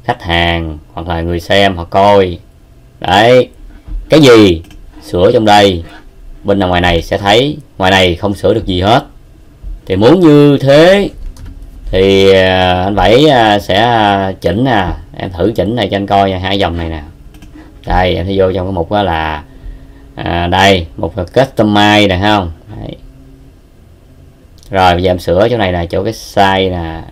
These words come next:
identity nè, thấy không? Anh thấy không? Nó tào lao không? Đó, anh để là học. À,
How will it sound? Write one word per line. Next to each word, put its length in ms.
identity 840
nè, 140
thấy 120
không? 200
Anh 100
thấy 200
không? 240
Nó 60
tào 140
lao 300
không? 140
Đó, 80
anh 120
để 160
là 80
học. 180
À, 120